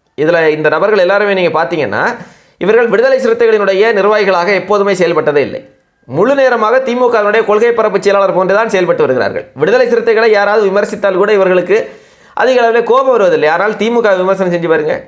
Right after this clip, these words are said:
கோபத்தின் உச்சக்கட்டத்திற்கே சென்று விடுவார்கள் இவர்கள் எல்லோருமே. அப்ப இவர்கள் எல்லோருமே ஆதவ அர்ஜுனா அவர்களுக்கு எதிராகத்தான் இருந்து வருகிறார்கள். அண்ணன் திருமாவளவன் அவர்கள் முடிவெடுக்க முடியாமல் அண்ணன் திருமாவளவன் அவர்கள்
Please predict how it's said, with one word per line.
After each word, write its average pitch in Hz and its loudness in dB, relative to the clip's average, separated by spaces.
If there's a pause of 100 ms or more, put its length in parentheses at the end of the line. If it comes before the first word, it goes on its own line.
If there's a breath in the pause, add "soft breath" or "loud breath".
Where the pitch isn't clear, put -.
(160)
கோபத்தின் 247 0
உச்சக்கட்டத்திற்கே 185 0
சென்று 151 0
விடுவார்கள் 139 0
இவர்கள் 120 -2 (560)
எல்லோருமே. 101 -4 (240 soft breath)
அப்ப - -2
இவர்கள் 277 2
எல்லோருமே 262 2
ஆதவ 233 0
அர்ஜுனா 220 0
அவர்களுக்கு 180 0
எதிராகத்தான் 170 0
இருந்து 151 0
வருகிறார்கள். 139 0
அண்ணன் 151 -4
திருமாவளவன் 185 0
அவர்கள் 139 0 (920)
முடிவெடுக்க 170 0
முடியாமல் 127 -2
அண்ணன் 120 -6
திருமாவளவன் 135 -2
அவர்கள் 117 -2